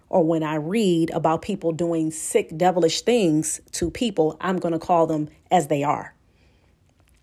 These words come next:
So with that being said, um, after the Supreme Court decision, the nineteen fifty-four dis-, the Supreme Court decision, the Brown v. vers-, versus Board of Education,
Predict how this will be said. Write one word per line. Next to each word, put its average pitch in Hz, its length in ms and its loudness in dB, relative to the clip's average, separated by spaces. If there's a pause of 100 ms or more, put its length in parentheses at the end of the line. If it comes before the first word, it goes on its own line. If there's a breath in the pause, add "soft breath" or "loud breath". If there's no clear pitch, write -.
(220)
So - 140 4
with 175 140 8
that 180 180 2
being 180 180 2
said, 143 420 0 (800 soft breath)
um, 170 500 4 (240)
after 196 460 6
the 170 160 6
Supreme 196 460 0
Court 190 300 2
decision, 180 580 2 (760 soft breath)
the 170 140 4
nineteen 180 420 2
fifty-four 190 440 0
dis-, 185 320 -4
the 160 340 4
Supreme 180 480 0
Court 208 220 0
decision, 170 440 2
the 160 60 0
Brown 156 360 0
v. 180 300 -2 (240)
vers-, 165 360 2
versus 175 380 2
Board 160 240 2
of 185 80 0
Education, 185 640 2